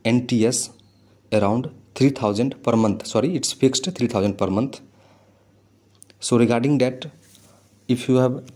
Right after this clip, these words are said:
any doubt, you can mention in comment section। And if you are new, share with your friends। And all other details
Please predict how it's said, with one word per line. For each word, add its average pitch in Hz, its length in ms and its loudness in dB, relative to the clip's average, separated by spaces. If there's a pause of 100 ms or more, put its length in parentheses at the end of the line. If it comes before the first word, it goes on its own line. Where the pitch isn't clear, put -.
(140)
any 117 220 4
doubt, 113 380 0 (100)
you 110 120 0
can 110 200 0
mention 107 280 2
in 117 120 4
comment 101 260 0
section। - 380 -8 (1000)
And 113 320 -2
if 117 180 -2
you 123 60 4
are 107 80 2
new, 120 380 2 (160)
share 110 280 2
with 110 160 -2
your 110 100 2
friends। 107 520 -4 (840)
And 110 320 -2 (560)
all 127 200 4
other 139 200 2
details 123 600 -2